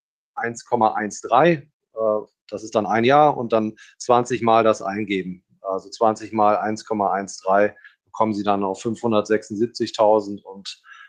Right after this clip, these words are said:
nach dreißig Jahren auf eins Komma neun Millionen.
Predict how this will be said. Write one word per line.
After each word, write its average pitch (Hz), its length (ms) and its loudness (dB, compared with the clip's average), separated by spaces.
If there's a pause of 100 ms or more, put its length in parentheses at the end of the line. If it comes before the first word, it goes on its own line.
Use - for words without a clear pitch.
(140)
nach 98 180 -6
dreißig 95 440 -2
Jahren 95 220 0
auf 90 180 -4
eins 87 240 -6
Komma 90 240 -4
neun 80 380 -8 (420)
Millionen. 82 520 -6